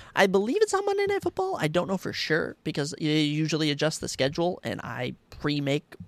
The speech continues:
I pre-made, like, up to, what did I make up to? I made up to week sixteen, like, t-, towards the beginning of the season. So any changes that have been made have not been adjusted for my pick sheet, but all the matchups remain the same. So Patriots gonna carry a little momentum into that, but I just think they gotta take their win this week.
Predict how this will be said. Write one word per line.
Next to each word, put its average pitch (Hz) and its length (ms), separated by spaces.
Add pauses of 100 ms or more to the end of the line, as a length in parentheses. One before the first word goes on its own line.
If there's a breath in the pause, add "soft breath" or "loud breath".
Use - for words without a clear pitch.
I - 80
pre-made, 147 420
like, - 160
up 123 120
to, - 240 (400 loud breath)
what 196 100
did 226 60
I 214 60
make 185 200
up 143 100
to? 101 120
I 131 40
made 196 160
up 185 140
to 147 100
week 175 300
sixteen, - 800 (140)
like, 117 320 (460)
t-, - 420 (100)
towards 180 200
the 156 40
beginning 156 340
of 147 80
the 143 80
season. 127 380
So 151 120
any 175 180
changes 170 320
that 160 80
have 160 100
been 165 100
made 151 300 (320 loud breath)
have 151 160
not 139 220
been 135 160
adjusted - 440
for - 60
my - 160
pick - 320
sheet, 156 420
but 147 120
all 147 80
the 143 80
matchups - 400
remain 113 320
the 143 80
same. - 440 (220)
So - 300 (300 loud breath)
Patriots 294 380
gonna 233 140
carry 226 200
a 226 40
little 220 140
momentum 220 320
into 208 180
that, 220 220
but 160 180
I - 100
just 180 220
think 175 140
they 156 100
gotta 143 160
take - 280
their 160 140
win 151 320
this 160 240
week. - 200